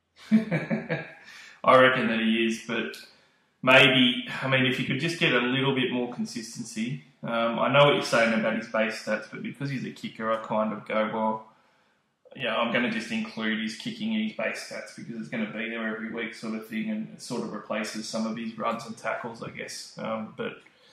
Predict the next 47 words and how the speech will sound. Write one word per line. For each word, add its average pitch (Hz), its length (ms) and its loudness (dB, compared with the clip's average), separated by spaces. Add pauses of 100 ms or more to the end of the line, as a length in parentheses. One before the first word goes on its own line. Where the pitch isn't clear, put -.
(480)
yeah, 127 140 10
it's, 127 400 10
it's 139 180 -2
an 143 60 2
interesting 135 400 0
one. 117 120 2
It's 117 100 -4
probably 143 300 6
one 127 120 6
of 120 80 0
the 120 60 0
more 110 200 0
volatile 113 560 0
guns, 110 760 -6 (100)
um, 110 500 -8 (380)
to 123 120 -14
start 117 460 -2
the 123 80 -8
year 120 180 -6
with, - 200 -10
I 120 80 -6
guess. 120 300 -10
So - 400 -6 (800)
interesting 151 420 0
to 120 80 0
see. 123 380 6
I 120 80 4
guess 120 220 -2
he's 139 180 2
one 143 140 8
of - 80 4
those 127 200 4
guys 113 380 2
too, 117 160 -4
because 113 280 -4
I'm 110 120 0
a 107 80 -2
Rooster. 110 600 -4 (280)
I 123 80 -4
really 120 580 -2 (580)
kinda 127 280 4
like 110 160 2
what 104 100 -4
you 113 160 -4
mentioned 110 360 -6
earlier 110 380 -2
with - 300 -10